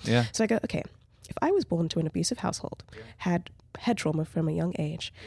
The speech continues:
Speaker 2: and was not properly socialized into society because, especially back, you know, in the nineteen hundreds," <laughs> I say that like that was so far away,
Speaker 1: <laughs>
Speaker 2: the eighteen hundreds, things like
Speaker 1: Yeah.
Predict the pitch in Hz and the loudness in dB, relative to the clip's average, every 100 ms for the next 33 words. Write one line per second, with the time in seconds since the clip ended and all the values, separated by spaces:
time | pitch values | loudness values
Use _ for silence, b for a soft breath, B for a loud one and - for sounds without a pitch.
0 | B B B 175 170 170 170 165 170 175 | B B B 2 4 4 2 4 4 4
1 | - - 196 185 175 - 165 160 160 156 | 2 2 0 2 2 4 2 2 2 2
2 | 151 - - 156 - - - 151 151 - | 0 -2 -4 -4 -2 0 0 2 0 0
3 | - - 160 151 - - - - - - | -4 0 0 2 0 -4 -12 -20 -20 -20
4 | - - - 196 185 185 165 151 143 - | -20 -2 2 4 4 2 2 2 2 0
5 | - 147 143 - 143 139 - B B - | -2 0 0 0 -2 -4 -8 B B -4
6 | 151 196 190 175 170 170 165 156 - 156 | 0 2 2 2 2 2 2 0 -2 -2
7 | - - - 147 - - - - - - | -2 -2 -2 -4 -4 -4 -6 -6 -6 2
8 | 151 175 202 - - 359 294 - 175 180 | 8 10 10 8 6 2 6 6 6 6
9 | 196 196 214 185 180 175 175 - 175 160 | 6 6 6 6 6 6 4 4 4 4
10 | 160 - | 4 6